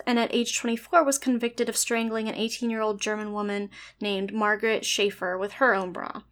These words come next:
He had been sentenced to life in prison, but while he was there, like, they were like, "He's a model prisoner," and he learned to read, and he started writing, like, poems and prose, and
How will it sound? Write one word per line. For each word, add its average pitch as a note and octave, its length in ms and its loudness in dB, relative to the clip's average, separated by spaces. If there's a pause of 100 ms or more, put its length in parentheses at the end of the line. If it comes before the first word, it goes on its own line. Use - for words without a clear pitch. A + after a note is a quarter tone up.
(320)
He - 120 2
had A3+ 100 6
been A3+ 140 4
sentenced G4+ 480 6
to B3+ 60 4
life A#3 220 4
in A3+ 120 -2
prison, G#3+ 560 0 (380)
but G3+ 380 6
while A#3+ 180 8
he A#3+ 140 2
was A3+ 200 4
there, A3+ 320 6
like, G3 340 0 (460)
they A3 160 2
were G#3+ 140 2
like, G#3 160 0
"He's D4 260 6
a A#3+ 80 2
model A3+ 340 2
prisoner," B3+ 800 2
and G#3 220 -4
he A3+ 180 -4
learned A#3+ 380 2
to A3 180 -4
read, A#3 640 -2 (300)
and G#3+ 160 -2
he A#3 80 6
started A3 360 2
writing, G3+ 440 2
like, - 320 -10
poems A#3+ 960 2
and F#3+ 320 -8
prose, A3+ 720 2
and G3+ 200 -4